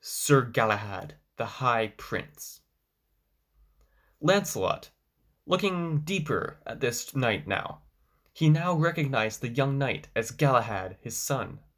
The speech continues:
and the old man as Nanceens the hermit. Galahad took his seat in the empty chair, and just as before, completely ignoring this,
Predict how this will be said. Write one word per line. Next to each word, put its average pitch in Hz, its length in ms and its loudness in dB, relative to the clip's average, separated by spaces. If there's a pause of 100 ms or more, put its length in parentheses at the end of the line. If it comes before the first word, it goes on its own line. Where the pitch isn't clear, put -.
(460)
and 135 120 2
the 139 120 0
old 151 320 2
man 135 280 2
as 104 120 -4
Nanceens 127 840 -4
the - 80 -12
hermit. - 560 -6 (2500)
Galahad 117 420 6
took 120 140 -4
his 123 140 -6
seat - 280 -4
in 135 80 0
the 135 140 0
empty 151 200 -2
chair, 175 440 -6 (380)
and 151 200 6
just 226 220 2
as 226 100 -2
before, 233 600 0 (260)
completely 165 640 0
ignoring 151 480 2
this, - 240 -2